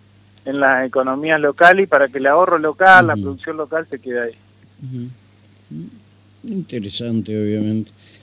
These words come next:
Speaker 2: Nos estaba contando el intendente esto y después el entusiasmo que vi en, en la esposa del intendente, ¿no? Era un gorrito,
Speaker 1: Ah, estaba,
Speaker 2: ¿eh?
Speaker 1: estaba,
Speaker 2: Sí, sí.
Speaker 1: estaba,
Speaker 2: Sí,
Speaker 1: estaba
Speaker 2: sí.
Speaker 1: la esposa del intendente y
Speaker 2: Ujú.
Speaker 1: también estaba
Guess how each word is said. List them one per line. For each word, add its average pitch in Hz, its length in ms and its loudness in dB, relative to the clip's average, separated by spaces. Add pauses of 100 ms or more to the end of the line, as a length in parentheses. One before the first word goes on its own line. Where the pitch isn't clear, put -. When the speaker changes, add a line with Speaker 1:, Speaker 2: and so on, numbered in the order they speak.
(160)
Speaker 2:
Nos 135 140 0
estaba 143 380 4
contando 123 500 4
el 117 100 2
intendente 113 840 -2
esto 120 200 -10
y 123 120 -2
después 156 460 2
el 127 100 4
entusiasmo 117 680 0
que 113 100 -2
vi 135 280 4
en, 104 220 0 (520)
en 107 480 2
la 104 80 -2
esposa 139 500 0
del 107 180 2
intendente, 127 640 2
¿no? 160 300 2
Era 127 140 -2
un 117 120 0
gorrito, 101 240 -6
Speaker 1:
Ah, 170 220 6
estaba, 175 420 6
Speaker 2:
¿eh? 139 100 0
Speaker 1:
estaba, - 260 -4 (120)
Speaker 2:
Sí, 165 100 -12
sí. 170 380 6
Speaker 1:
estaba, 202 580 8 (440)
Speaker 2:
Sí, 131 60 -6
Speaker 1:
estaba 214 300 4
Speaker 2:
sí. 202 80 4
Speaker 1:
la 185 180 -2
esposa 220 320 -2
del 214 100 -4
intendente 214 440 -8
y 247 40 -8
Speaker 2:
Ujú. 208 60 -10
Speaker 1:
también 202 220 4
estaba 190 680 8